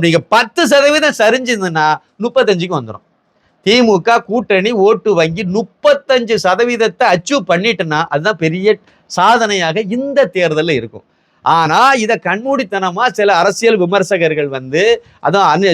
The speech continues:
ஜீனியஸ், அதாவது சீனியர் பிளஸ் ஜீனியஸ், இவங்க வந்து ஐம்பது சதவீதத்தை தாண்டி போகணும்னு சொல்றது எப்படிங்கிறது எனக்கு பெரிய ஒரு கேள்விக்குறியான ஒரு விஷயமா இருக்கு. அப்ப முப்பத்தஞ்சு சதவீதத்துக்கு கீழே அது சுருங்கும் போது அது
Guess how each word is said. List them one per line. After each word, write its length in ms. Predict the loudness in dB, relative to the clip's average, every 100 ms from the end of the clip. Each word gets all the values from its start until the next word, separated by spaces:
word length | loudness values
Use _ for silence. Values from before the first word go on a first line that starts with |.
| 0
ஜீனியஸ், 320 | 0 0 -2 -6 -4
அதாவது 300 | 0 0 0 -2
சீனியர் 380 | 0 2 2 4 4
பிளஸ் 220 | 4 2 0 -2
ஜீனியஸ், 340 | 0 0 -2 -8 _ -2
இவங்க 280 | 2 4 4 2
வந்து 180 | 2 0 2 0
ஐம்பது 300 | 2 2 4
சதவீதத்தை 420 | 2 4 2 0 -2 0
தாண்டி 300 | 0 -2 -6 -2
போகணும்னு 440 | 0 0 -4 -4
சொல்றது 260 | -2 -2 -2 -4
எப்படிங்கிறது 500 | -6 -6 -6 -6 -4 -4
எனக்கு 280 | -4 -2 0 0 -6 _ _ _
பெரிய 320 | 0 2 4 4
ஒரு 120 | 2 0 2
கேள்விக்குறியான 720 | 2 2 -2 -2 -2 -2 -2 -4
ஒரு 100 | -4
விஷயமா 300 | -6 -4 -2 -4
இருக்கு. 200 | -6 -16 _ _ 0
அப்ப 160 | 2 4
முப்பத்தஞ்சு 560 | 2 2 2 2 0 0 2
சதவீதத்துக்கு 480 | 2 0 -2 -16 -4 0
கீழே 240 | 2 4 2
அது 160 | 0 -2
சுருங்கும் 440 | -2 0 -2 0 2
போது 280 | 2 2 4 4 0 _ _ _ _ -6
அது 140 | -4